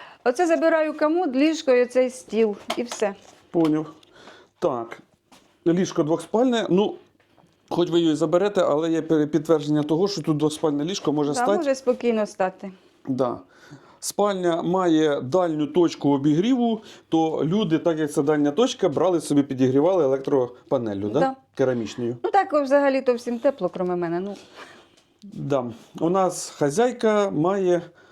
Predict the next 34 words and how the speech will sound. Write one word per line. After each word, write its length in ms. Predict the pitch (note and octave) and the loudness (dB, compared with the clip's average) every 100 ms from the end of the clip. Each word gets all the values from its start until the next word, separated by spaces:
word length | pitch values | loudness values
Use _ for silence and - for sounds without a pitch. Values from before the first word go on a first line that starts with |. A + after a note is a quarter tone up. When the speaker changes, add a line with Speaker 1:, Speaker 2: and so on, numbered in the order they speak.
| _ - | _ -4
Speaker 2:
алергію 720 | C#3+ D3 C#3+ G3+ F#3+ F3+ D#3 | -2 0 0 -2 0 -2 -4
на 160 | D3+ C#3+ | -4 -4
холод. 300 | - A2+ G3 | -2 -4 -4
Speaker 1:
Ой. 180 | E3+ E3+ - _ _ _ - | -8 -10 -16 _ _ _ -4
Speaker 2:
Так? 300 | F3+ F3+ - _ _ - - - - | -4 -4 -20 _ _ -20 -20 -20 -8
Чи 120 | C3+ | -2
це 140 | D3+ | 0
говорити 360 | D3 C#3+ C3+ C3+ | 0 0 0 -2
нельзя? 220 | A#2+ A2+ - _ _ _ _ - _ _ _ _ _ | -4 -6 -12 _ _ _ _ -20 _ _ _ _ _
Speaker 1:
Це 100 | - | -6
Speaker 2:
Нехай 120 | C#4 C#4+ | -2 2
Speaker 1:
все. 140 | A3 | 2
Speaker 2:
люди 220 | F#3 D#3+ | 0 -2
знають 300 | D3+ C#3+ A#2+ | 0 0 0
правду. 260 | A#2 A2+ A2+ - _ - - | -2 -4 -6 -16 _ -20 -14
Що 160 | - F3 | -2 2
ви, 140 | G#3 | 2
Speaker 1:
Людям 220 | G3+ C#4+ A#3+ | 2 0 2
це 60 | |
Speaker 2:
що 100 | A#3+ | 2
ви, 200 | A#3+ A3 - - | 4 2 -2 -2
що, 220 | A3 G#3 | 2 2
що 140 | - | 4
вам 120 | A3+ A3+ | 0 2
треба 240 | G#3 F#3 | 0 0
тепло, 380 | F#3+ D3+ B2 - | 0 2 2 2
Speaker 1:
<laughs> 20 | |
Ну 60 | G3+ | 0
Speaker 2:
добро? 180 | E4+ D4 | 2 2
Speaker 1:
да, 120 | - | 0
що 120 | C4+ | 0
тепло 340 | C4 A3 G#3+ | -2 -2 -4
треба. 140 | G3 F3 | -4 -2
Speaker 2:
Да. 200 | C3 | -2